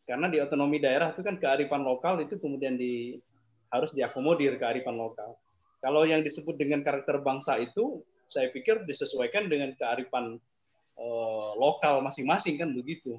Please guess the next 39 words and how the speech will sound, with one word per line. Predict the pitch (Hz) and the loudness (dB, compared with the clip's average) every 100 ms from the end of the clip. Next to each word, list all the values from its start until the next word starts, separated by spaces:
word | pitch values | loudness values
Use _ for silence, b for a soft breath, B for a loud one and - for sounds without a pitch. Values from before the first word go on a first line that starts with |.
| - - | -14 -18
Mestinya | 123 139 160 139 | -10 -4 -2 -2
demikian. | 127 - 131 123 | -4 -2 -2 -2
Kalau | 127 170 | -2 -2
memang | 143 123 143 180 180 _ _ _ _ | -2 -2 -2 -2 -6 _ _ _ _
kita | 127 160 | -4 0
mikirnya | 151 135 143 139 139 | 0 0 -2 -2 -2
karakter | 131 123 127 | -2 -4 -8
bangsa, | 123 110 107 170 214 - - | -6 -6 -2 0 0 -2 -10
mestinya | 131 - 143 170 | -14 -10 -2 -2
dikembalikan | 139 151 117 127 131 | -4 -6 -6 -4 -4
kearifan | 123 113 117 117 | -4 -8 -8 -8
lokal | 113 104 117 107 | -10 -8 -8 -8
masing-masing. | - - 107 120 | -12 -18 -12 -2
Nah, | 139 | -2
setiap | - 170 165 170 170 | -2 -4 0 0 4
kearifan | 156 160 156 | 2 2 0
lokal | 151 156 151 | 2 0 -2
masing-masing, | 147 147 147 233 147 131 175 - _ _ _ _ | -2 -4 -2 0 -2 -4 -6 -10 _ _ _ _
eh, | 147 139 139 | -10 -8 -6
itu | 202 226 | -4 -4
berarti | 175 120 123 127 202 214 - | -2 2 2 0 -6 -6 -4
ada, | 139 135 131 123 120 _ _ _ _ | -6 -2 0 0 -4 _ _ _ _
eh, | 101 104 | -16 -8
ada | 123 123 127 127 | -8 -4 -4 -4
otonomi | 139 135 135 | -4 -2 0
daerah | 147 180 208 | 4 4 2
di | 180 | -2
situ | 180 180 | -6 -4
yang | 175 165 | -4 -2
melindungi, | 160 160 151 143 | -2 -2 -2 -2
mestinya | 135 127 139 165 | -4 -6 -6 -6
demikian. | 139 123 147 131 113 123 | -6 -10 -2 -2 -2 -6
Nah, | |
ini, | 120 113 127 | -10 -10 -6
ini | 143 | -2
yang | 190 165 - _ _ _ _ | 0 0 -4 _ _ _ _
saya | 139 127 | -2 -2
pikir, | 139 175 165 | 0 0 0
eh, | 139 131 | 0 0